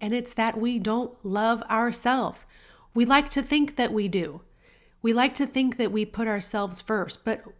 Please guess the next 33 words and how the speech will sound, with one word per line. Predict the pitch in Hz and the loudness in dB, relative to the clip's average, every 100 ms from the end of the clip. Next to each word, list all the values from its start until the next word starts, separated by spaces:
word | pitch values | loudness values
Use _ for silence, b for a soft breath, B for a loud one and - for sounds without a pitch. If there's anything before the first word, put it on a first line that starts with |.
| _ - | _ -2
but | 233 | 2
we | 254 208 | 2 2
don't. | 214 294 339 - 170 | 2 2 2 -2 -2
We | 226 | -2
really | 196 233 269 226 | 0 0 0 0
do | 180 220 | -2 -2
not | 226 175 | -2 -2
do | 180 214 | -2 -2
this. | 185 - - - _ 190 | -2 -6 -6 -10 _ -4
We | 220 220 220 | 0 0 -2
take | - 240 247 240 - - | -4 0 0 -2 -14 -6
everyone | 226 233 294 285 247 | -2 2 2 4 2
else's | 226 208 233 190 | 2 2 0 0
needs | 196 208 190 185 220 - - _ _ _ - | -2 -2 -2 -2 -4 -8 -14 _ _ _ -4
and | 220 | 0
we | 240 | 0
put | 240 262 | -2 -2
them | 262 214 | -2 -2
before | 220 - 208 | -4 -2 -2
our | 185 - | -2 -2
own. | 175 165 175 - | -4 -6 -10 -2
I | 247 | 0
think | 262 311 311 | 2 2 2
we | 349 | 0
can | 285 247 | 2 2
all | 214 226 240 | 4 4 4
agree | 196 208 202 190 | 0 -2 -2 0
that | 190 - 185 | -2 -2 -2
we | 226 226 | 0 2
want | 226 214 | 0 -2
to | 240 | -2
feel | 233 214 190 | -2 0 0
needed. | 185 160 - - | -2 -2 -6 -10